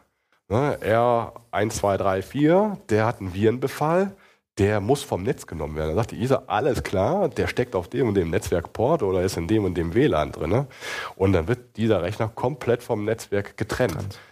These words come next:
Speaker 1: Und da sieht man halt einfach, ja, die Cisco I S E ist ein zentraler Baustein meiner Sicherheitsarchitektur,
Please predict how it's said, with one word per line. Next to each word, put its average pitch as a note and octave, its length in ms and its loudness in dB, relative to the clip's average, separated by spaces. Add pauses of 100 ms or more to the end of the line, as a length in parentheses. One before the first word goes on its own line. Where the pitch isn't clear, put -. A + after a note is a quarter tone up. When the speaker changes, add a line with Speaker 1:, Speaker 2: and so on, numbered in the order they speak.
(280)
Speaker 1:
Und F2 180 2
da F#2+ 80 4
sieht G#2+ 200 -6
man A2+ 100 0
halt F2 240 -4
einfach, C#2+ 480 -6 (100)
ja, A2+ 380 0 (260)
die F2 100 -10
Cisco - 380 -8
I D2 160 -6
S D2 160 0
E C3+ 200 4
ist - 300 -2
ein B2 140 -2
zentraler B2+ 540 -4
Baustein A#2+ 440 -4
meiner A2+ 240 0
Sicherheitsarchitektur, A2+ 1200 -2